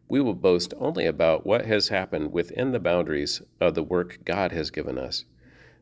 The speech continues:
which includes our working with you. We are not reaching beyond these boundaries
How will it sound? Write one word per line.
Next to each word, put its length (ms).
which 260
includes 560
our 180
working 380
with 220
you. 320
We 100
are 100
not 240
reaching 400
beyond 460
these 220
boundaries 600